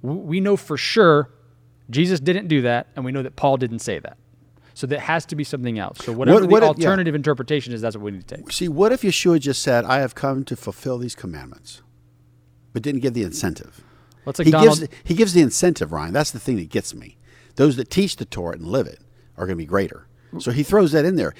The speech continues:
Speaker 2: He could have just said, "I've come to fulfill these commandments."
Speaker 1: When he rebukes the Pharisees, he says, "You should have done the former without neglecting the latter."
Speaker 2: Right.
Speaker 1: Or done the latter without neglecting the former.
Speaker 2: Right.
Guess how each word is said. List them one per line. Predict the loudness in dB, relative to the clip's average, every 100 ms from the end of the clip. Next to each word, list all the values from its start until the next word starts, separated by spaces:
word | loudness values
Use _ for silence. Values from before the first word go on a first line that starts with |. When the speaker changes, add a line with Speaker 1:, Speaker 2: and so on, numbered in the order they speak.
| -2
Speaker 2:
He | 2
could | 2
have | 2
just | 2
said, | 2 4
"I've | 2
come | 0 -2
to | -2
fulfill | -6 -4 -4
these | -4
commandments." | -6 -8 -8 -10 -14 -16 -4
Speaker 1:
When | 0
he | 2
rebukes | 2 0 -2
the |
Pharisees, | -2 0 0 -2 -6
he | -4
says, | -4 -2
"You |
should | -2 0 0
have | -2 -8 -6 4
done | 6 6 2
the |
former | 0 2 4 2 0 -2
without | -2 2 0 0
neglecting | -6 -2 -2 -2 -6
the | -4
latter." | -4 -4 -4 -6 -12
Speaker 2:
Right. | -8 -6
Speaker 1:
Or | 0
done | 0 2
the |
latter | 2 2 2
without | 0 -4
neglecting | -6 -8 -6 -8
the |
former. | -6 -6 -8 -12
Speaker 2:
Right. | -14